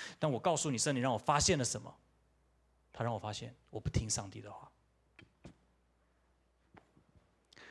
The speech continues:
我不听上帝的话。就很直白，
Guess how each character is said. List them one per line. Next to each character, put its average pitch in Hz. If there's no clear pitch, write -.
我 123
不 147
听 151
上 123
帝 113
的 101
话。 95
就 226
很 226
直 147
白， 143